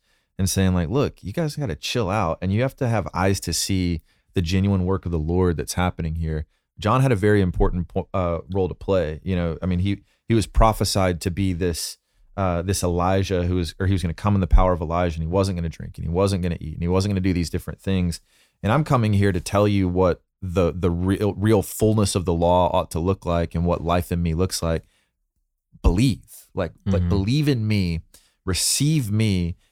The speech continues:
Speaker 1: and stop getting so hung up on all these things, you know, and, and just being a critic for critic's sake. Like, have eyes to see.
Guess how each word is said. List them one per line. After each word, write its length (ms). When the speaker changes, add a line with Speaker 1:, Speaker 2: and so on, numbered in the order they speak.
Speaker 1:
and 120
stop 280
getting 220
so 240
hung 240
up 200
on 100
all 140
these 340
things, 500
you 80
know, 220
and, 180
and 100
just 180
being 160
a 60
critic 340
for 100
critic's 360
sake. 220
Like, 140
have 240
eyes 340
to 100
see. 440